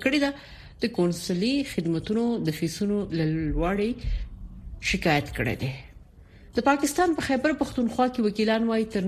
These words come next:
نهه سوه زیات پاکستاني او ښځو افغان خاوندانو او درې سوه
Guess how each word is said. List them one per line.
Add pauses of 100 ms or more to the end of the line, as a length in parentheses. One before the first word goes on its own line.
نهه
سوه
زیات
پاکستاني
او
ښځو
افغان
خاوندانو
او
درې (100)
سوه